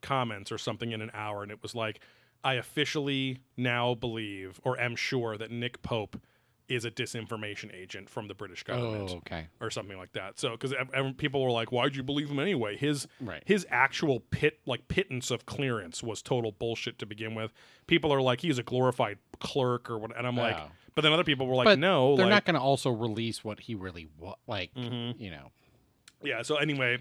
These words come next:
Speaker 1: it's
Speaker 2: "Oh,
Speaker 1: not really
Speaker 2: yes, I just
Speaker 1: news.
Speaker 2: pushed a fucking broom."
Speaker 1: <laughs> It was just, <laughs> it was just like,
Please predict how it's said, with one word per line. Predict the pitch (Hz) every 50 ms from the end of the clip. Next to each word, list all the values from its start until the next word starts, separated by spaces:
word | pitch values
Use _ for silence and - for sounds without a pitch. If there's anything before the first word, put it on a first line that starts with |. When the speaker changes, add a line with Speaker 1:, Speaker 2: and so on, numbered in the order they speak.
| -
Speaker 1:
it's | 147 147 147
Speaker 2:
"Oh, | 135
Speaker 1:
not | - 139
really | - 147 143
Speaker 2:
yes, | 135 127 127
I | 131
just | 135 143
Speaker 1:
news. | 151 170 175 -
Speaker 2:
pushed | 123 120 - -
a | 113 -
fucking | - 123 113 - - 113 101
broom." | 95 110 110 123 127 110 101 98 139
Speaker 1:
<laughs> | 123 - -
It | 226 - 160
was | 147 147
just, | - 165 147 - - - - - - - - - - -
<laughs> | 269 - - - - - - - -
it | 156
was | 165 165 156 -
just | 160 156 139 - 147
like, | 131 120 117 117 - -